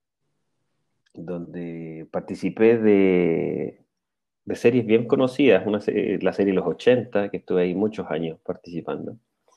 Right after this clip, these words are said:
eh, y un montón de otras cosas.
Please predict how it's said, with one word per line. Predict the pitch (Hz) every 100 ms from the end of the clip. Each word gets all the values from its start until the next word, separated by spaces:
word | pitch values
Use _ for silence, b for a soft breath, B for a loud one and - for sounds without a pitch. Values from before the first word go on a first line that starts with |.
| b b b b b b _
eh, | 110 98 85 78 - 107 _ _ _ _ _ _
y | - 107
un | 120
montón | 113 123
de | 110
otras | 101 -
cosas. | - 80 76